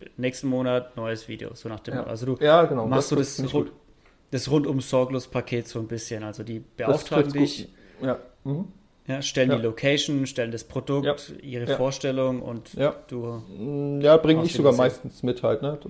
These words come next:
Speaker 2: Also, weil ich
Speaker 1: Klar,
Speaker 2: dann, die
Speaker 1: ja,
Speaker 2: Leute
Speaker 1: klar.
Speaker 2: verlassen sich ja darauf, dass du da die Ideen gibst oder die Impulse setzt. Und, aber das hat's eigentlich ganz gut umrissen.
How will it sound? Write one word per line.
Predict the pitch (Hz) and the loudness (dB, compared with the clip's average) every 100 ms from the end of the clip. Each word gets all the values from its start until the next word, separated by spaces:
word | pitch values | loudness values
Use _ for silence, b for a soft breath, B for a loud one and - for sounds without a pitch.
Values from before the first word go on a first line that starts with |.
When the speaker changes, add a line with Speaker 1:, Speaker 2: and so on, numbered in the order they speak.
| - 123 | -12 -10
Speaker 2:
Also, | 117 117 110 | -6 -6 -4
weil | 113 107 | -2 -2
ich | 117 | -2
Speaker 1:
Klar, | 123 127 | 2 2
Speaker 2:
dann, | 131 | 6
die | |
Speaker 1:
ja, | 147 | 6
Speaker 2:
Leute | 139 139 143 | 6 6 6
Speaker 1:
klar. | - | 6
Speaker 2:
verlassen | 135 131 160 | 4 2 2
sich | 131 | 0
ja | 151 | 2
darauf, | 127 123 - | 4 2 0
dass | 135 | -8
du | - 123 | -4 0
da | 120 | 0
die | 113 | 0
Ideen | 113 107 113 | -4 -6 -4
gibst | 117 - | -6 -6
oder | 113 113 | -4 -2
die | 110 | -2
Impulse | 113 - 117 117 | -4 -2 -2 0
setzt. | 139 143 - B B B B B B - | 0 -2 -16 B B B B B B -4
Und, | 131 127 | -2 2
aber | 139 | 4
das | 151 151 | 4 2
hat's | 151 147 - | 0 0 -2
eigentlich | 147 143 | -2 0
ganz | 131 - | -4 -4
gut | - 139 | -4 -4
umrissen. | - 123 139 143 156 | -2 2 2 2 -2